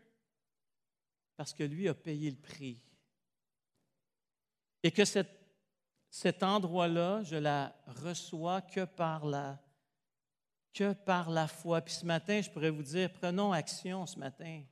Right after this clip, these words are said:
De dire, « OK, j'ai peut-être été, euh, wishy-washy dans ma vie, j'ai peut-être été comme un peu, euh, euh, négligent dans ma foi. » Oublions ce qui est en arrière,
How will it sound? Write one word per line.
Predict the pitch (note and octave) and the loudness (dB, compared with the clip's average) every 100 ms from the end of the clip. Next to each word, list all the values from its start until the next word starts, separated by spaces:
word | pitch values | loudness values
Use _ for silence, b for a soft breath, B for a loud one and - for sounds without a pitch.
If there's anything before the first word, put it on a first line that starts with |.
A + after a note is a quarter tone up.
| _ _ _ _ _ _ - | _ _ _ _ _ _ -4
De | C#3+ | -2
dire, « | D3+ F3 E3 | 2 2 2
OK, | E3 A3+ | 0 -2
j'ai | D#3 D3+ | 0 -2
peut-être | F3+ F3+ C4 A3+ | -4 -2 -4 -4
été, | - G3+ G#3+ G3 | -4 0 2 4
euh, | D3 C3+ B2+ b b b - | 2 0 -4 b b b -4
wishy-washy | D3 F#3 - A3+ G#3 E3 D3 - G3+ | 0 2 2 4 6 6 4 2 0
dans | G3+ D#3 | 2 2
ma | D3 | 2
vie, | D#3 E3+ | 0 0
j'ai | D#3+ | -2
peut-être | F#3 C#4+ C4+ | 0 -2 -2
été | F#3 A#3+ | -2 -2
comme | A#3 E3+ D#3 | 4 4 4
un | D3 | 0
peu, | - G#3+ A#3 G3 | -4 -2 2 4
euh, | C#3+ B2 - b b b _ | 4 -2 -8 b b b _
euh, | C#3+ - | -6 0
négligent | D#3+ F#3+ E3+ F3+ F#3 C#3+ F#3 A#3 | 6 6 6 4 4 0 -2 -2
dans | G3+ E3+ | 0 0
ma | E3 E3 | 0 -2
foi. » | - - F#3 G#3 F#3 - b b b b _ | -4 -6 2 4 2 -2 b b b b _
Oublions | A3+ B3+ B3 A3+ G#3+ B3 A#3+ | 6 6 6 6 6 2 2
ce | |
qui | G3+ | 0
est | F3+ | 2
en | F#3+ | 2
arrière, | F#3 E3 E3+ E3+ F#3+ E3 E3+ | 0 2 2 2 0 -6 -12